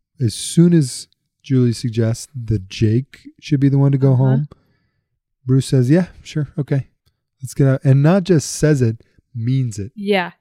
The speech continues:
Speaker 1: That's the crazy part to
Speaker 2: Yes,
Speaker 1: me.
Speaker 2: it was so crazy. Like, he is gonna be your only lifeline out here.
Speaker 1: Mm-hmm. And this has happened every vote. He's not looking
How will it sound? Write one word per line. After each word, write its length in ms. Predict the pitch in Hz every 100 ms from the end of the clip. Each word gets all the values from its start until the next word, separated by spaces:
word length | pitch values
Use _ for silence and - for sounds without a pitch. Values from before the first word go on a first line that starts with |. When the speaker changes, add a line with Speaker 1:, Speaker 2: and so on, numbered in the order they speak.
| _ _
Speaker 1:
That's 360 | 131 139 - -
the 120 | 123
crazy 340 | - 113 104
part 180 | 107 196
to 40 | 190
Speaker 2:
Yes, 300 | 170 120 127
Speaker 1:
me. 80 |
Speaker 2:
it 80 | 185
was 360 | 185 180 - -
so 360 | - - 190
crazy. 580 | 185 175 170 160 165 170 _ _ _ _
Like, 180 | 202 185 190 _
he 300 | - 247 285
is 180 | 247 196
gonna 260 | 226 220
be 140 | 196 202
your 180 | 196 -
only 220 | 208 220
lifeline 540 | 180 190 - - -
out 160 | - 180
here. 280 | 185 - _ _
Speaker 1:
Mm-hmm. 380 | 123 98 117 120 123 - _ _
And 120 | 117
this 180 | 131 -
has 100 | 139
happened 400 | 147 156 - 123
every 320 | 131 127 127
vote. 340 | 113 127 113 _ _ _ _
He's 260 | 139 120
not 380 | 117 120 123 139
looking 600 | 143 120 127 135 120 123